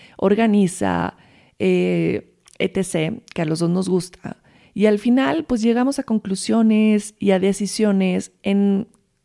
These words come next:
cosas generales, ¿no? Como en este objetivo general de hacia dónde va todo el proyecto. Entonces, aquí nos ha funcionado bien, pero sí nos ha costado muchísimo tiempo de encontrar como ese espacio de poder funcional,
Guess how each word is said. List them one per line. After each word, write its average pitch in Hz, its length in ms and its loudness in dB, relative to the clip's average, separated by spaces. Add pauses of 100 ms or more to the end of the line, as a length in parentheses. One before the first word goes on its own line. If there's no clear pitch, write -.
(120)
cosas 202 300 -2
generales, 180 800 0
¿no? 185 180 2
Como 175 220 0
en 185 160 2
este 185 200 0
objetivo 185 400 -4
general 170 440 0
de 175 60 0
hacia - 160 -4
dónde 185 220 2
va 175 140 0
todo - 100 -4
el - 80 -4
proyecto. - 520 -8 (500)
Entonces, 226 240 -2
aquí 269 200 0
nos 330 140 2
ha 302 60 2
funcionado 226 440 4
bien, 190 200 2
pero 196 220 0
sí 226 120 -4
nos 220 140 -2
ha 262 60 -6
costado - 280 -4
muchísimo 226 600 0
tiempo 160 500 -4 (400)
de 190 100 2
encontrar 185 400 0
como 208 200 2
ese 196 120 -2
espacio 185 440 -2
de 175 80 0
poder 170 320 0
funcional, 175 680 -2